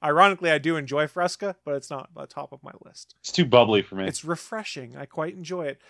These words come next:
Speaker 1: So my next story, staying in video games, this is one that Willie might be interested in, is there was a report that came out this week that, um, I can't remember who had it, and I forgot to put the link in who had it. One sec.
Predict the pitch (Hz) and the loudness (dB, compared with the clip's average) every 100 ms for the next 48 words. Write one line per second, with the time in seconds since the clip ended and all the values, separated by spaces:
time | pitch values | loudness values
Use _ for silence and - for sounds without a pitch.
0 | _ - 220 226 220 226 277 - - 180 | _ 0 2 4 2 2 -4 -4 0 2
1 | 190 - _ - - 175 175 165 151 165 | 2 -2 _ -14 0 2 2 0 0 2
2 | 156 135 151 190 202 180 165 165 156 156 | 2 -2 -6 -8 -10 -10 -6 -6 -4 0
3 | 180 151 143 - 135 - - 143 147 151 | 0 0 -4 -6 -12 -12 -14 -8 -8 -8
4 | 151 - _ _ _ 196 233 226 220 - | -12 -14 _ _ _ 4 4 2 0 0
5 | 311 277 - 254 247 208 175 214 - 160 | -2 -2 -8 -6 -4 -4 -2 -4 -4 -6
6 | 170 - _ _ _ _ _ 151 160 160 | -6 -12 _ _ _ _ _ -4 0 2
7 | 151 147 139 131 123 _ - - 185 165 | 4 4 2 -4 -16 _ -20 -12 -10 -8
8 | 147 147 143 143 131 - _ 151 143 127 | -8 -8 -6 -6 -6 -10 _ -12 -12 -12
9 | _ _ _ _ _ 147 147 - 143 151 | _ _ _ _ _ -8 -8 -8 -14 -14
10 | - 139 139 135 127 135 131 127 - - | -12 -12 -12 -12 -12 -10 -10 -10 -12 -16
11 | 135 139 | -14 -12